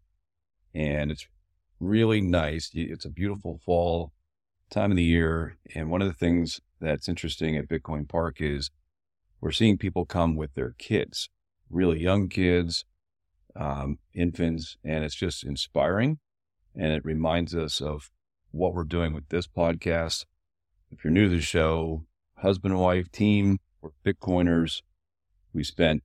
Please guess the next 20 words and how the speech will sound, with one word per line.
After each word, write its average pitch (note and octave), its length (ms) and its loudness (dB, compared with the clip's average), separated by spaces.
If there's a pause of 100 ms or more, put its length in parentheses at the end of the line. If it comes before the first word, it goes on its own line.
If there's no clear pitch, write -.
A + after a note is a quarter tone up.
twenty F#2+ 320 2
years F2 380 4
homeschooling E2+ 560 0
our D2 100 -6
four C#2+ 340 -8
kids. B2 480 0 (540)
And C#2+ 100 -4
the C#2+ 60 -4
purpose F2 400 -2
of D2 80 -2
this, - 240 -2 (640)
this G#2+ 280 4 (120)
podcast C#2+ 680 0
is C#2+ 100 -4
to D2 100 -6
share F2 300 4
our C#2 100 2
stories, G2 680 4 (240)
lessons E2+ 400 0
learned, E2 420 0